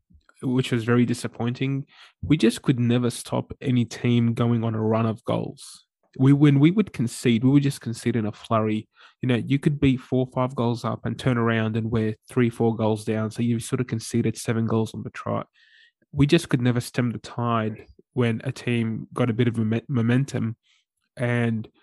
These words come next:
it's been happening now for two seasons, and he hasn't figured out a way to, to really stop it. And I don't know what it is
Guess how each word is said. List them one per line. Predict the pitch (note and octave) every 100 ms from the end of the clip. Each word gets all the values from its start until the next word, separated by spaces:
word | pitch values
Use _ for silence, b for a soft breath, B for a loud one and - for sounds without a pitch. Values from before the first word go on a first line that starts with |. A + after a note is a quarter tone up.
| _ _ _ _ _ _ _ _ _ _ _ -
it's | C3+ - -
been | - D3+
happening | C#3 C#3 C#3+ A#2+ A2
now | A2 G#2+
for | - A2 G#2+ _ _ _ -
two | B2
seasons, | A2+ - B2+ A#2+ G#2+ A2 A2+
and | A#2
he | A#2+ B2 A2+ A#2
hasn't | C#3 C#3 C#3
figured | C3+ B2
out | A#2 A2+
a |
way | A2 A2
to, | G#2+ - A2 G#2+ -
to | A#2
really | A2+ A2 A#2
stop | - A#2 A2
it. | A#2+ - A#2+
And | A#2
I | B2
don't | B2+
know | A#2+
what | G#2+ A#2
it | A#2
is | A2+ A2+ A2